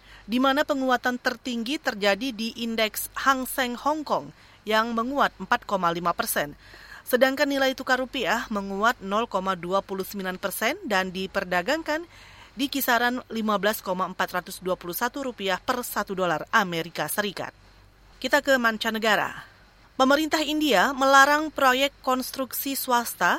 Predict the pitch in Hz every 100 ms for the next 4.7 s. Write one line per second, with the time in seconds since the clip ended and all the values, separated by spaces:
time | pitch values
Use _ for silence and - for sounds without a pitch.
0 | - 240 233 214 214 208 180 - 269 196
1 | 247 254 254 233 220 202 240 269 208 208
2 | 208 214 233 - 208 208 311 - - -
3 | - - 247 277 339 277 240 214 196 208
4 | 247 - 214 226 233 277 277